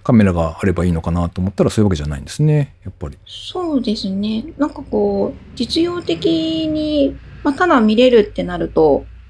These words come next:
Speaker 1: うん。
Speaker 2: こう、赤ちゃんの、こう、ベッドにつけるカメラとかと、なんか同じ系統になってくると思うんですけど、
Speaker 1: うんうんうん。
Speaker 2: まあ、それにプラスアルファした、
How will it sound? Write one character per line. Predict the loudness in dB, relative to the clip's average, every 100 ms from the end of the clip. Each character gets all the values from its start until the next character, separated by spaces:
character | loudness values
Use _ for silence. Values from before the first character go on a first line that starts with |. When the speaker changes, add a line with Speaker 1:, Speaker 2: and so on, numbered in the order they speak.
| -20 -20 0
Speaker 1:
う | 6
ん。 |
Speaker 2:
こ | 6 6 2 2 -2
う、 | -8 -20 _ _ -4
赤 | 2 2
ち | 2
ゃ | 2 2
ん | -2
の、 | -2 -2 -4 -4
こ | 0 2
う、 |
ベ | 4
ッ | 4
ド | 4
に | 4 2
つ | 2
け | 2
る | 4
カ | 2
メ | 2
ラ | 0
と | -2
か | -4 0
と、 | 2 2 2
な | 2
ん |
か | 6
同 | 6 4
じ | 2
系 | 4 4
統 | 6 6
に | 4
な | 2
っ |
て | -2
く | 0
る | 0
と | 0
思 | -2 -4
う |
ん | -10
で |
す | -10
け | -6
ど、 | -4 -2 -2 2
Speaker 1:
う |
ん | 2
う |
ん | 4 0 -2
う |
ん。 |
Speaker 2:
ま | -2
あ、 |
そ | 0
れ | 2 2
に | 2 -2
プ | 0
ラ | 0 2
ス |
ア | 2 2
ル | 2
フ | 0
ァ | -4
し | -6
た、 | -4 -2 -2